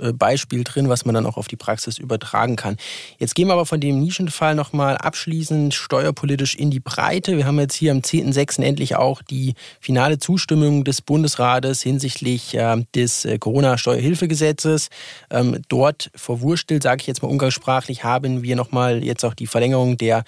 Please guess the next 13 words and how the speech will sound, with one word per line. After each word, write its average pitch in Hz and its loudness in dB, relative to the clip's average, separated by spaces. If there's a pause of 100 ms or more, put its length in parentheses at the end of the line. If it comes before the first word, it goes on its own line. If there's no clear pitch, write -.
(480)
ähm, 117 0 (260)
Abgabefristen 139 0
für 127 2
zweitausendzwanzig 123 -2
bei 117 -2
beratenden 123 0
Fällen 139 0
eben 123 -2
auf 123 0
den 120 0
einunddreißigsten 120 -2
August 123 0
zweiundzwanzig. 151 0